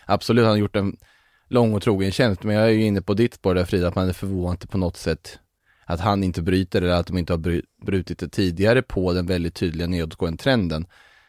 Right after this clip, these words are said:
Nu har han ju ändå, det som ligger lite också, han får in Wout Weghorst, han får en värvning som han behöver. Det har han ju inte fått så mycket överhuvudtaget att jobba med.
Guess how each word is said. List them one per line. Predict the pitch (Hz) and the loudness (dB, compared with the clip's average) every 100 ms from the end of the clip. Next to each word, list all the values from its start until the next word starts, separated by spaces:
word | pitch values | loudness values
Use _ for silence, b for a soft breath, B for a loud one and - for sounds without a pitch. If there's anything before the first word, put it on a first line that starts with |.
| b | b
Nu | - 110 | -2 2
har | 120 143 | 4 6
han | 151 | 4
ju | 151 | 4
ändå, | 151 127 95 92 92 - _ _ _ _ - | 4 2 2 2 0 -2 _ _ _ _ -2
det | 113 | 0
som | 113 | 2
ligger | 110 104 110 | 2 4 4
lite | 104 | 2
också, | 104 104 | 2 2
han | 104 | 2
får | - 127 120 | 2 4 6
in | 127 175 170 | 6 4 2
Wout | 143 139 123 | 4 2 2
Weghorst, | 104 80 76 73 64 - - | 2 2 2 0 -2 -6 -10
han | - 98 | -4 -4
får | - 143 156 | 2 4 4
en | 147 139 92 | 4 0 0
värvning | 139 127 95 87 85 | 4 4 2 -2 -2
som | 87 | -2
han | 85 | -2
behöver. | 85 90 80 76 | -2 -2 -2 -2
Det | 85 | 2
har | 104 | 4
han | 127 135 | 4 2
ju | |
inte | 113 107 | 0 0
fått | 175 175 | -2 -2
så | - | -2
mycket | 127 110 - | -2 -2 -4
överhuvudtaget | 90 92 90 98 90 87 | -2 -2 0 -2 -2 -2
att | 90 | 0
jobba | 113 98 151 | 0 2 0
med. | - - | 0 -8